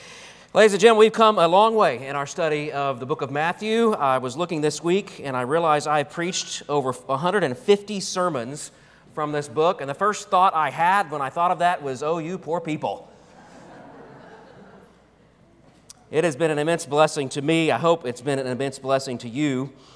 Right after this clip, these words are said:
I was reflecting on this because chapter twenty-six, where we are today, represents the final, final and monumental turn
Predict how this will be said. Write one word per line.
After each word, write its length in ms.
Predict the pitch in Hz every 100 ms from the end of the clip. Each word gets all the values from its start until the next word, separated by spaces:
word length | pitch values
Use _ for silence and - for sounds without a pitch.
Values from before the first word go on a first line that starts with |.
| - - - - -
I 140 | 214
was 160 | 202 170
reflecting 440 | - 269 285 220
on 140 | 175
this 240 | 160 170 190
because 540 | 165 160 196 202 -
chapter 360 | - 233 269 165
twenty-six, 760 | - 208 240 196 - 147 147 151
where 160 | 180
we 140 | 202 151
are 340 | 156 175 156
today, 600 | 147 143 139 131 127 151 - - - _ - _ _ -
represents 680 | 147 214 220 185 185 226 233
the 100 | 165
final, 720 | - 196 220 240 202 196 202
final 440 | - 208 240 214 170
and 140 | 151
monumental 680 | 165 202 196 180 185 180 143
turn 680 | - - 220 196 147 147